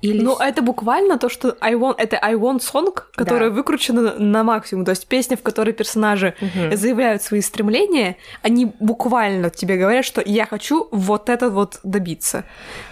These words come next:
Speaker 1: То есть они расставляют свои приоритеты, свои цели на, прямо на самом старте.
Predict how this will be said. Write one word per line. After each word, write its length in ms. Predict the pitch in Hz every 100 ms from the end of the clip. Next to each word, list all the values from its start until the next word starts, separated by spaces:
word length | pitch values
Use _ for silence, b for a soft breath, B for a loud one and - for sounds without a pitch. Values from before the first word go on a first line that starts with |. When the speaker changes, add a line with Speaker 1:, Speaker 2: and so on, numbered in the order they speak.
| B
Speaker 1:
То 80 | -
есть 140 | 247 269
они 220 | 311 440
расставляют 600 | 302 - 247 269 302 233
свои 340 | - - 233 220
приоритеты, 540 | 208 202 196 - 466
свои 260 | 339 220 202
цели 560 | 202 254 403 330 220 196
на, 420 | 196 196 196 190 175 -
прямо 260 | 240 262 208
на 80 |
самом 340 | 185 - 247 202
старте. 540 | - 202 175 - -